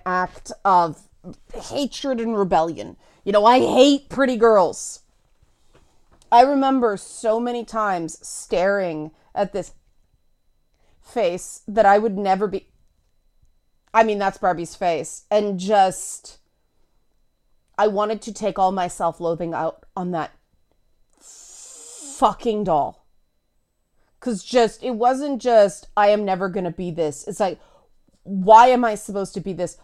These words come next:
Why does the world want this? Why do men want this?" And what I eventually learned as I got older, and the reason I do so much gender content,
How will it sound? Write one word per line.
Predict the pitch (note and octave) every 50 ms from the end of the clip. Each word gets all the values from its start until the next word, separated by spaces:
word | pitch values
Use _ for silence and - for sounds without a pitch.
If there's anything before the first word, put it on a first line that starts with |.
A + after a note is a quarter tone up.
| _ _
Why | - F3+ G3 F#3+ G3+
does | A3 A#3 G3+ -
the | B3 A#3
world | G#3 G#3+ G#3 G3 E3+
want | F3+ F3+ F3 E3 -
this? | - F#3 E3+ - _ _ - _ _
Why | F#3 F#3 F3+ G3+
do | G#3+ G3 A#3
men | A#3 A3 G#3 F#3+ F#3 F#3+
want | E3+ E3 D#3+ D#3+ -
this?" | - F3+ E3 D#3 - - - -
And | G3 F#3+ F#3 F#3+ F#3 F3 E3 - - _ _ _ _ _ _ _ _ _ _ - - _ _ _ - _ _ _
what | _ G#3 G#3+ G#3+
I | A#3 C#4
eventually | C#4 G#3 G#3 G3 - - F#3+
learned | D#3+ G3 B3 D#4 D4
as | A#3+ F#3
I | F#3
got | C3+ D#3+ E3
older, | E3+ G#3+ D#4 F#4+ F#4 C4 G3+ D#3
and | B2 C#3+ G3 G3
the | F3+
reason | E3 F3+ G3 G#3 F#3+ G#3 G3
I | F3+ F3
do | - G3+ G#3+
so | G#3 - A3
much | F#3 E3 E3+ -
gender | _ C4+ D#4 F4+ G4 E4
content, | - - A3 G3 F#3+ - F3+ D#3 -